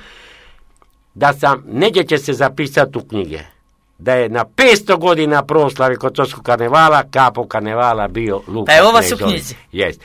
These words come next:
Speaker 2: Već
Speaker 1: Ne,
Speaker 2: ste.
Speaker 1: ja sam rekao drugo. Druga stvar,
Speaker 2: Tako je.
Speaker 1: nikad se do sada ne sjećam da je neko od komunitadi Kotorske, na račun od, kad se otvarao Kotorski karneval,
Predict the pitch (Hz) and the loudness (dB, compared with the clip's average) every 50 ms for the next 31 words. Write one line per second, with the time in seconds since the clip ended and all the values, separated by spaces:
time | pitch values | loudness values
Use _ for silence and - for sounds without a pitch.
0 | - - 165 175 247 269 240 - 123 170 196 - 208 - - - - 160 - 311 | -20 -12 0 2 2 2 2 2 2 4 4 4 2 2 2 4 4 6 6 6
1 | 262 156 156 131 127 123 113 110 98 92 101 143 254 302 226 220 185 170 - 175 | 6 6 4 2 0 0 -2 -4 -4 -2 2 2 4 4 6 4 4 4 4 4
2 | 156 127 190 208 - 180 156 - - - - - - _ _ _ - - _ _ | 4 4 4 0 -4 -6 -8 -8 -10 -16 -20 -20 -20 _ _ _ -20 -20 _ _
3 | _ _ _ _ - 92 104 123 175 233 294 320 320 320 - 240 196 - 208 196 | _ _ _ _ -12 -6 -4 0 2 4 4 4 2 4 4 4 4 4 0 0
4 | 175 202 175 - - 185 175 170 165 147 - 156 147 143 143 147 170 208 220 208 | 0 0 0 2 2 4 4 4 2 0 0 0 -2 -2 0 -2 -2 -2 -4 -6
5 | _ _ _ _ _ _ _ _ _ _ _ - - 139 147 156 175 202 202 - | _ _ _ _ _ _ _ _ _ _ _ -2 2 2 4 4 4 4 2 2
6 | - 160 156 139 131 135 135 - - 139 139 139 143 143 147 139 139 - 175 175 | 2 0 2 2 2 2 0 -2 -4 -2 -2 0 -2 -2 -4 -4 -2 2 2 4
7 | 156 143 131 131 120 - - 120 113 - - 151 147 143 143 - - - 233 247 | 4 4 2 0 -4 -2 -2 -4 0 2 4 4 4 2 0 -4 -2 -2 -2 -2
8 | 220 - _ _ _ _ _ _ _ - - _ - 107 127 151 160 160 165 151 | -2 -8 _ _ _ _ _ _ _ -20 -20 _ -8 -2 2 4 4 6 4 4
9 | - - 208 196 175 156 147 - - - - - - - - 139 135 139 143 131 | 2 0 0 2 2 0 0 -2 -8 -20 -20 -20 -6 -2 0 0 0 0 -2 0
10 | 139 170 165 151 147 139 - - 127 123 - 160 143 - - 131 - - 120 117 | 2 2 2 4 4 2 0 0 -2 -2 0 0 -2 -2 -6 -8 -6 -4 -2 -2
11 | 135 147 165 185 190 180 - | 0 0 2 2 4 2 2